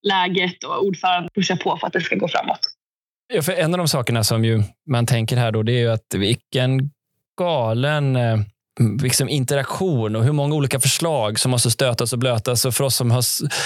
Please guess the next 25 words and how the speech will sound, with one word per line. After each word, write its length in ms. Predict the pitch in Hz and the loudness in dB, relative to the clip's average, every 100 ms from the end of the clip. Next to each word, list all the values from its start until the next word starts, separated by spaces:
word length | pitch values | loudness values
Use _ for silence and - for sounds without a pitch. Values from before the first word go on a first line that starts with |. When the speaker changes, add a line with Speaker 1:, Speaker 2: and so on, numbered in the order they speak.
| - - - | -4 -6 -8
Speaker 2:
det 160 | 139 | -2
känns 220 | - 156 135 | 0 0 0
som 100 | 135 | 0
att 120 | 131 | 0
det 60 | |
är 40 | 135 | 0
väldigt 320 | 135 131 156 | 0 0 -2
kort 360 | - 190 - 131 | -2 -2 0 0
om 140 | 120 - | 0 0
tid 440 | - 208 165 113 | 0 0 2 0
för 100 | 131 | 0
att 60 | 127 | 0
enas 320 | 127 110 120 | 0 2 0
om 120 | 127 | 0
så, 160 | 123 120 | 0 0
så, 260 | - 139 - | 0 0 -2
så 220 | - 143 | -2 0
otroligt 600 | 139 - 175 139 113 123 | -2 0 0 2 0 0
viktiga 560 | 131 143 - - 110 107 | 0 0 -2 -2 0 2
frågor. 720 | - 147 170 131 113 151 95 90 | 0 0 0 0 0 0 0 0
Hur 220 | 120 165 | 0 0
f-, 300 | 220 - - - | 0 -4 -4 -2
hur 140 | 147 | 0
funkar 560 | 156 190 156 _ - 156 | 2 0 -2 _ -2 0
det? 420 | 160 202 95 | 0 0 0